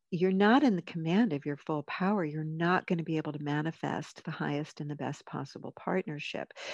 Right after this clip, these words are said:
So we think we can compartmentalize that, but we can't. And, um, and so what I'm saying is basically, you don't wanna just get rid of that person, you know, because,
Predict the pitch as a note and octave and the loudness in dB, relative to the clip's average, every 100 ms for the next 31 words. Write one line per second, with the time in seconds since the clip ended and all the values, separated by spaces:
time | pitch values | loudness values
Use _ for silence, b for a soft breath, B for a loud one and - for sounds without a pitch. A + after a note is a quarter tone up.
0 | B B F#3 F3 C4 D4+ B3+ F#3 - E3+ | B B -2 6 8 8 6 4 4 2
1 | E3+ D3 - D3 - C#3 - C#3+ D3+ C#3+ | 2 -6 -6 -10 -6 -6 -4 -2 -2 -4
2 | D3+ - - - - - - _ - B | -6 -6 -10 -8 -6 -6 -10 _ -18 B
3 | B B B - E3+ E3+ E3 - - G#3 | B B B 4 6 6 4 4 4 6
4 | E3+ - - - B B B B F3 E3 | 6 2 -6 -16 B B B B 2 4
5 | D#3 D3 - D3+ D3 D3+ - E3 D#3+ F3+ | 2 0 2 4 4 0 2 2 4 4
6 | F3+ G3 F3 E3+ - A3+ C#4 A3+ E3+ D#3+ | 6 6 4 2 2 6 8 6 6 2
7 | D3+ - F3 F#3+ - G3+ - D#3 C#3+ C#3 | 0 2 6 6 6 0 0 -2 -2 -4
8 | b b b F3 E3+ A#3 D4 A#3+ F3+ E3+ | b b b -4 4 4 6 2 2 0
9 | - E3+ C#3+ - C3 C3+ C#3+ F3+ G3+ A#3 | -2 -4 -4 -6 -10 -6 -2 -2 0 2
10 | A#3 - A#3+ A#3+ - C4 C4 C4+ _ _ | 0 -2 -4 -2 0 -2 -2 -8 _ _
11 | _ _ _ _ _ _ _ _ _ _ | _ _ _ _ _ _ _ _ _ _
12 | _ _ A#3+ A3 G#3 D3+ D3+ F#3 - G3+ | _ _ -6 -4 -2 -2 -2 -6 -2 0
13 | F#3 | -2